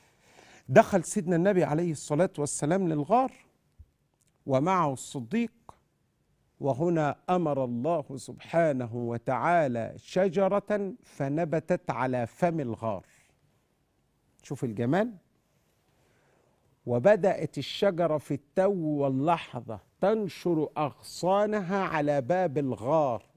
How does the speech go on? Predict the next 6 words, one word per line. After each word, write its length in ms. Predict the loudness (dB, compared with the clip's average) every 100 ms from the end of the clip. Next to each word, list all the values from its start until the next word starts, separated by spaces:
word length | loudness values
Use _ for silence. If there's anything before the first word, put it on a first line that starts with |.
| -8
وحول 680 | -6 -6 0 2 4 2
باب 280 | 2 2 0
الغار، 480 | -6 -8 -6 -8 -8 _ _ _ _ _ _ _ _ _ _ _ -4
وجاء 480 | -2 4 4 2 -2
الإذن 640 | -2 0 0 0 -12 -8
للعنكبوت 1160 | -4 -4 -6 -8 -6 -4 -2 -4 -6 _ -20